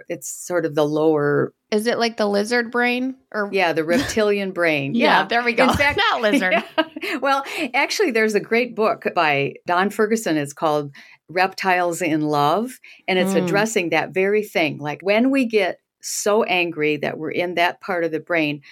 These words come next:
Speaker 1: we just can't think. And so not only are we lashing out or out of control, we also can't figure out that, what is this really about? And that's what I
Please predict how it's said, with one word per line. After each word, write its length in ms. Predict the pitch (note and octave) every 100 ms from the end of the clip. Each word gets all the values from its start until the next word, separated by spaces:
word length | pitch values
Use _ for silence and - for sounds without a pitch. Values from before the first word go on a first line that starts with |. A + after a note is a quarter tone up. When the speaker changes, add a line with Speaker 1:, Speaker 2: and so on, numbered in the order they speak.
| - _ F3
Speaker 1:
we 420 | G3 A3+ A#3 A3+
just 460 | - E3+ E3 - -
can't 420 | - D3+ C#3+ -
think. 540 | - - - A2+ - - - _ _ - - - - -
And 200 | G3+ F#3
so 340 | - G#3 F#3
not 280 | F#3 G#3+ C4+
only 400 | C4+ G#3+ F#3+ -
are 160 | E3+ E3
we 340 | D#3+ D3 - -
lashing 760 | E3 - F3+ F3+ G3 G#3 F3
out 440 | D#3 E3 E3+ E3
or 560 | C#3 D3 C3+ C3+ C3+ C3+ -
out 180 | F3 G3
of 140 | -
control, 760 | E3+ D3 - G3 G3+ C#3+ C3+ - - -
we 140 | A3+
also 300 | B3+ D4+ A#3+
can't 280 | A3+ G#3 -
figure 340 | - G3+ F#3
out 340 | F#3 D4 E4+ -
that, 340 | D#3+ C#3 C3 -
what 240 | D#3 F3+
is 240 | E3+ D#3+ D3
this 280 | D3 C#3+ C#3+
really 360 | C#3 C3+ C3+
about? 600 | C#3+ C3+ C3 - - - _ _ - - - - -
And 120 | E3
that's 300 | F3+ E3+ F3
what 140 | D#3 D3+
I 220 | C#3+